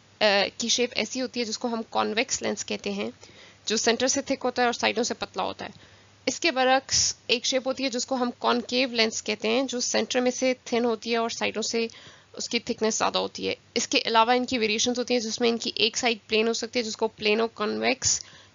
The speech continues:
या प्लेनो कॉनकेव lens कहते हैं। Light जब एक convex lens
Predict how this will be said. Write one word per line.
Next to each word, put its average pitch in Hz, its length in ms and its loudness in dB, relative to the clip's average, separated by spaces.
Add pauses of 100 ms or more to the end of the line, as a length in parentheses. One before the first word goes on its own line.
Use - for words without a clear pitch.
या 220 180 4
प्लेनो 220 440 0
कॉनकेव 220 600 0
lens 202 240 0
कहते 190 320 -8
हैं। 175 160 -8 (600)
Light 226 340 0
जब 247 200 0
एक 277 180 0
convex 233 560 2
lens 240 460 2